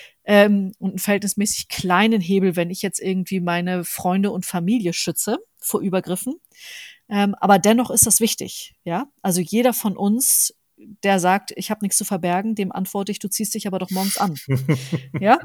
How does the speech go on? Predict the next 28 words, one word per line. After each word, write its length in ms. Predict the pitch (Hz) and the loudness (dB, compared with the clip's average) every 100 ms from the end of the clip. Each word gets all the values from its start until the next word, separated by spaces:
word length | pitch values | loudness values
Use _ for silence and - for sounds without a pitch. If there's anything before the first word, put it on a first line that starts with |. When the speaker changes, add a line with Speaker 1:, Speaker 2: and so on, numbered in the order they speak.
| - | -2
Speaker 1:
Und 140 | 190 | 0
dann 140 | 202 196 | 2 4
sagt 200 | 202 220 | 4 6
er, 60 | |
"Ja, 160 | 220 254 | 8 10
es 160 | 202 | 8
ist 100 | 220 | 4
vielleicht 260 | - 190 - | 0 -2 -2
kalt 280 | - 294 185 | 0 0 0
oder 180 | 175 170 | -2 0
so." 100 | 170 | 0
Ich 100 | 196 | 0
sage, 120 | 196 | 0
"Okay, 240 | 196 240 196 | 0 2 2
aber 160 | 165 | 2
hast 180 | 185 - | 0 -2
du 60 | 190 | 0
eine 80 | |
Haustür?" 300 | 185 - 302 415 - _ - | 0 0 -4 -6 -10 _ -18
So, 260 | - 247 359 - - - - | -4 -2 -2 -8 -18 -18 -4
ähm, 460 | 226 226 226 233 269 - | 6 6 6 2 -6 -8
ne? 220 | 196 254 339 - | -2 -2 -2 -4
Also 200 | 190 208 | 0 2
es 100 | - | 2
ist 120 | - | 2
halt, 340 | 226 208 - - | 0 0 -6 -18
äh, 160 | 55 69 _ _ _ | -20 -20 _ _ _
so. 240 | - 156 | -4 -4